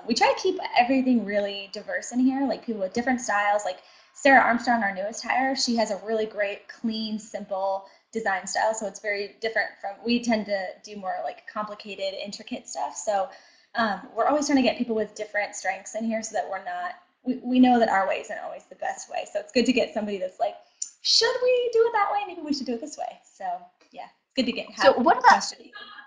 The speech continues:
Speaker 2: what about art direction? Do you guys get in, like, Sarah does something, and then do you kind of art direct it the way you think it should go, or do you kind of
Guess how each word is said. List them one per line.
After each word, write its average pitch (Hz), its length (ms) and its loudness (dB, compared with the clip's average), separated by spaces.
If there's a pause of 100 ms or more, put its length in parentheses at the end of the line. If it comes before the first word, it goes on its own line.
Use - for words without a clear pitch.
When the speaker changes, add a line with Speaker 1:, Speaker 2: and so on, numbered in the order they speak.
(600)
Speaker 2:
what 285 120 8
about 440 260 12
art 247 220 12
direction? 160 460 -2
Do 165 80 -4
you 202 140 0
guys 202 560 8 (300)
get 226 220 12
in, 220 280 12
like, 196 180 8
Sarah 214 320 8
does 214 180 6
something, 214 360 2
and 196 120 4
then 180 140 4
do 185 80 -2
you 190 100 0
kind 190 220 6
of 175 160 6
art 190 140 6
direct 226 320 8
it 226 180 6
the 220 80 10
way 190 180 8
you 196 140 2
think 202 220 4
it - 100 -4
should 175 160 -2
go, 208 400 8
or 185 160 10
do - 100 -2
you 190 200 4
kind 185 240 10
of 170 140 4